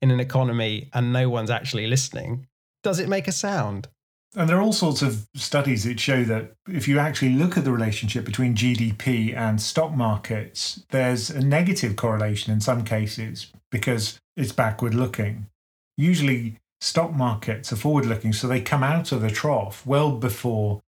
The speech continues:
Speaker 2: there's any sign of economic recovery. You look back at two thousand and eight and you can see that very clearly.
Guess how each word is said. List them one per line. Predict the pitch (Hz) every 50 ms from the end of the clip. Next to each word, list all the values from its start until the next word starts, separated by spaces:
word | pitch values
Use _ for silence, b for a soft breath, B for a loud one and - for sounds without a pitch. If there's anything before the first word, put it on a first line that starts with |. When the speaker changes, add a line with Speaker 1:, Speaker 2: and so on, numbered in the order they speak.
| _ _
Speaker 2:
there's | 127 120 143
any | 135 135 127
sign | 107 - - 131 127 127 123
of | 113 104
economic | 110 107 107 120 113 110 110 107 110 -
recovery. | 107 104 - 127 117 107 110 104 101 104 113 113 104 - _ _ _ _ _ _ _ _ _ _ _
You | 131 131
look | 131 131 131
back | - 127 117 107 -
at | 139 135
two | - - 127
thousand | 117 104 117 113 113 110 120
and | 117 131
eight | 156 156 123 107 -
and | - 110
you | 107 104
can | - 117
see | 107 - 131
that | 113 110 110
very | 113 113 110 107
clearly. | 104 - - 131 131 127 123 110 107 117 117 107